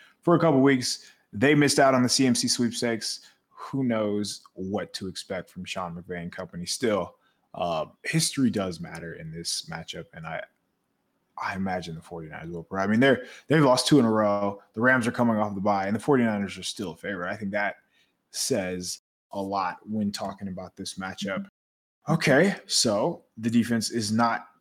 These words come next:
totally overrated. The offense s-, does have issues that they have to work out. Again, I wonder how much moving forward Christian McCaffrey will be the focal point of this offense. We do have to note that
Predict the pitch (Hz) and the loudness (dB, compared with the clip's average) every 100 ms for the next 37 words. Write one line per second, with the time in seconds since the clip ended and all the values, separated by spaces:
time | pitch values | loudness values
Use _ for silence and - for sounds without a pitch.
0 | - - 139 123 117 113 107 104 104 98 | -8 -2 2 4 4 2 2 2 0 0
1 | 117 170 - 104 117 110 107 - 117 117 | 0 -2 -2 0 2 2 0 0 0 0
2 | - - _ - - - 160 165 185 160 | -2 -6 _ -2 -2 4 4 4 4 4
3 | 151 - 151 127 127 127 123 120 - 135 | 2 2 0 0 -2 -2 0 -2 0 0
4 | 139 139 - 92 95 - _ _ _ _ | 0 -2 -6 -4 -6 -6 _ _ _ _
5 | _ - 143 160 143 165 190 180 151 165 | _ -8 0 4 6 6 6 4 4 4
6 | 156 143 - - 143 151 147 135 117 - | 4 4 2 -4 2 4 6 4 0 -2
7 | 143 139 127 120 113 104 - _ - 139 | 2 4 4 0 0 -4 -8 _ -8 -8
8 | - 107 101 107 - 113 104 107 101 95 | -6 -8 -6 -6 -6 -6 -4 -4 -4 -2
9 | 101 101 98 101 - 104 110 135 123 139 | -2 -2 -4 -8 -8 -6 -4 -6 -6 -6
10 | 135 - 123 131 131 135 131 143 - 117 | -8 -6 -4 -4 -2 -2 -2 -6 -4 0
11 | 123 113 - 113 113 107 117 107 107 | 2 2 0 -2 -2 -2 -4 -2 -4